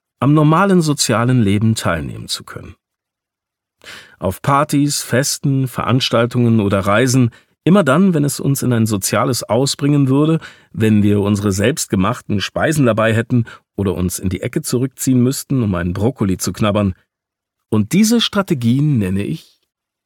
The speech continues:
Redo. Hintergrund und Einführung. Meine Oma war eine wahre Künstlerin des Verzichts,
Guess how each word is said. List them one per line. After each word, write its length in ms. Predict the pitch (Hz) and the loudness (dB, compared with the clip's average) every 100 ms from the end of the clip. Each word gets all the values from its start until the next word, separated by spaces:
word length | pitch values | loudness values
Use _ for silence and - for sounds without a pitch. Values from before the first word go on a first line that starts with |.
| _ | _
Redo. 800 | 135 143 180 180 156 175 104 80 - _ _ _ _ _ _ _ _ _ _ _ _ _ _ _ _ _ _ _ _ _ _ _ | 0 4 4 2 2 2 2 -4 -14 _ _ _ _ _ _ _ _ _ _ _ _ _ _ _ _ _ _ _ _ _ _ _
Hintergrund 920 | - 180 220 202 175 117 131 139 - - | 0 2 4 2 2 2 2 2 -2 -2
und 260 | 117 123 - | 0 0 -4
Einführung. 600 | 101 85 - - - - - _ _ _ _ _ _ _ _ _ _ _ _ _ - | -6 -6 -10 -12 -12 -12 -18 _ _ _ _ _ _ _ _ _ _ _ _ _ 0
Meine 280 | 110 120 | 2 4
Oma 520 | 123 175 185 180 175 135 | 4 4 6 4 2 0
war 180 | 113 - | 0 2
eine 320 | 101 92 90 | 0 0 2
wahre 380 | 104 101 101 92 | 2 2 0 -4
Künstlerin 720 | - 120 98 - 73 78 76 | 0 2 2 -2 -6 -6 -6
des 180 | 82 - | -6 -6
Verzichts, 800 | 92 - - 71 - - - | -6 -6 -6 -6 -10 -10 -8